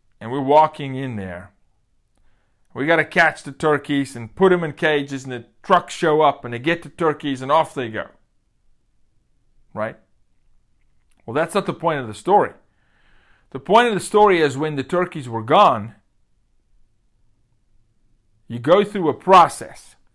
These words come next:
of cleaning these pens where the turkeys live. And they've got these drop traps, basically false floors,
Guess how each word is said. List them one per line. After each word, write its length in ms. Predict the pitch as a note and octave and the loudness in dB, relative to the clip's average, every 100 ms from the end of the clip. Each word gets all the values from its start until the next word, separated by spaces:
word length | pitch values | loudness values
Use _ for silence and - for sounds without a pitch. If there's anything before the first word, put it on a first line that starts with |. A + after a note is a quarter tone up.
| _ _ _ _ _ - | _ _ _ _ _ -8
of 260 | B2+ - | -8 -8
cleaning 800 | - F#3+ A#3 G#3+ C#3+ A#2 G#2 A#2 _ _ _ _ _ _ _ _ _ _ - | -6 0 0 0 -2 -6 -8 -12 _ _ _ _ _ _ _ _ _ _ -14
these 320 | A#2 D#3 B2+ | -6 -6 -6
pens 640 | - G3+ F#3 G#2 - - _ _ _ _ _ _ _ _ _ _ _ | -2 2 2 -2 -16 -20 _ _ _ _ _ _ _ _ _ _ _
where 180 | B2+ D3+ | -4 -2
the 100 | C#3+ | -2
turkeys 480 | D3 F3 D#3+ C#3 B2 | 0 0 0 -8 -2
live. 520 | F#3 D3+ G2+ - _ _ _ _ _ _ _ _ | 2 2 0 -14 _ _ _ _ _ _ _ _
And 120 | A#2 B2 | -14 -12
they've 140 | A#2+ | -2
got 260 | D#3 D#3 D3 | 0 0 -2
these 240 | B2 - _ _ _ _ _ _ - B2+ | -10 -10 _ _ _ _ _ _ -20 -12
drop 500 | A#2+ F3+ F#3+ F#3+ - | 2 6 6 4 -4
traps, 720 | F#3 F#3+ A#2+ - - - - _ _ _ _ _ _ _ _ _ _ - | 2 2 2 -6 -18 -20 -20 _ _ _ _ _ _ _ _ _ _ -6
basically 540 | D3+ E3+ D#3+ - A2 | -4 -2 -6 -10 -12
false 380 | G#2 F3+ F3 E3 | -4 2 4 2
floors, 640 | - F#3 F#3 C#3 G2 - | -4 2 4 4 -2 -12